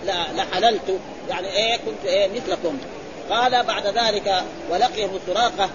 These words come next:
وهو سراقة، آه، ابن مالك، وهو يرمي جمرة، يرمي ر-، آه، الرسول يعني عند جمرة العقبة يرميها في يوم النحر،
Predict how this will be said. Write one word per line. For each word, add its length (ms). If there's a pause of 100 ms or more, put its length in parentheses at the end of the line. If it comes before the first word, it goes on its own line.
(140)
وهو 260
سراقة، 300 (560)
آه، 200 (280)
ابن 300
مالك، 300 (240)
وهو 180
يرمي 420
جمرة، 220
يرمي 380
ر-، 60
آه، 320
الرسول 340
يعني 220
عند 300
جمرة 240
العقبة 320
يرميها 340
في 140
يوم 120
النحر، 400